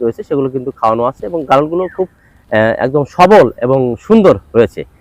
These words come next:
তো যারা আপনার গারলের খামার করতে চাচ্ছেন, কেনার ভাব-, আহ, চিন্তা ভাবনা করছেন, তারা কিন্তু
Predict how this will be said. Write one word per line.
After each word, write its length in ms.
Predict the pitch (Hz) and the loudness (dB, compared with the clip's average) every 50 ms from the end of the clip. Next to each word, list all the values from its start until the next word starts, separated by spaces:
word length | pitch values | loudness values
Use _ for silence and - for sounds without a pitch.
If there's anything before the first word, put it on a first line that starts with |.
| _ _ _ _ | _ _ _ _
তো 60 | 143 | -2
যারা 240 | 135 151 190 196 202 | 2 2 4 4 4
আপনার 300 | 208 - - 151 165 165 | 2 0 -2 -2 -2 0
গারলের 340 | 139 151 156 160 160 156 147 | 2 2 2 2 2 0 -2
খামার 280 | - - 151 151 160 156 | -2 -2 -2 -2 -2 -2
করতে 240 | - 165 - 165 | -2 -6 -6 -6
চাচ্ছেন, 460 | 156 - 156 - _ _ 170 165 165 165 _ _ _ _ | -4 -4 -4 -4 _ _ -4 -4 -4 -4 _ _ _ _
কেনার 240 | - 180 180 175 170 | 0 0 2 2 0
ভাব-, 340 | 147 117 135 147 139 - - | -2 -4 -6 -6 -6 -6 -6
আহ, 120 | 139 135 | -4 -4
চিন্তা 320 | 131 - 180 175 160 - 151 | -4 -4 -4 -2 0 0 0
ভাবনা 220 | 156 147 156 139 | 0 0 0 -2
করছেন, 340 | - - 143 135 - 240 269 | -2 -4 -6 -4 -2 -4 -2
তারা 180 | - 170 156 156 | 0 0 0 0
কিন্তু 340 | 143 160 160 - 240 330 | 0 -4 -6 -6 -8 -10